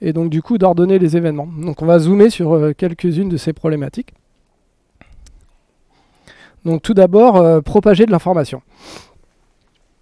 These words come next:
Donc la méthode la plus, euh, triviale et la plus basique, c'est,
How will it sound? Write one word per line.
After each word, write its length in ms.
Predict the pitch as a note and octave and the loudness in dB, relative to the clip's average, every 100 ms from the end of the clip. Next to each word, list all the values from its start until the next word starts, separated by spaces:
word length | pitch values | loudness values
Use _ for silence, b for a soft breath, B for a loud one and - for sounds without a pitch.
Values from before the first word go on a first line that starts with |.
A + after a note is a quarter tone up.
| _ _ b b b b b - | _ _ b b b b b -10
Donc 180 | F3 E3 | -4 2
la 160 | F#3 | 4
méthode 320 | F#3 F#3+ A#3 A3+ | 4 4 4 4
la 420 | F3+ D#3+ D#3+ D#3 | 4 6 4 2
plus, 520 | - - G#3+ G#3+ G#3+ | -2 -4 2 4 4
euh, 320 | F3 D#3+ D3+ | 4 4 2
triviale 440 | D3+ F#3+ F#3+ G#3+ G3 | 0 0 4 4 6
et 100 | D#3+ | 2
la 120 | D#3 | 0
plus 160 | - | 0
basique, 440 | A3+ E3 D#3 C4 A3+ F#3+ b b b b b b b b _ | 2 2 2 -2 -2 -8 b b b b b b b b _
c'est, 500 | - - F#3+ G#3+ | -14 2 6 6